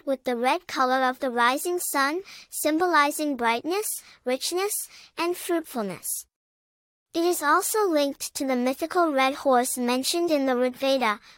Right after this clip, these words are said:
a sacred Hindu text, symbolizing the sun's chariot.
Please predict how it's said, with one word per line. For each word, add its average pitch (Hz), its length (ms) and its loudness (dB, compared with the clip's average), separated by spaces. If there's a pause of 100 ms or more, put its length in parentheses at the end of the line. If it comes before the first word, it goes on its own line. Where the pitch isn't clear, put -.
a 262 80 -6
sacred 359 480 0
Hindu 311 440 0
text, - 580 -6 (240)
symbolizing 359 840 4
the 339 100 2
sun's 269 440 -2
chariot. 247 560 0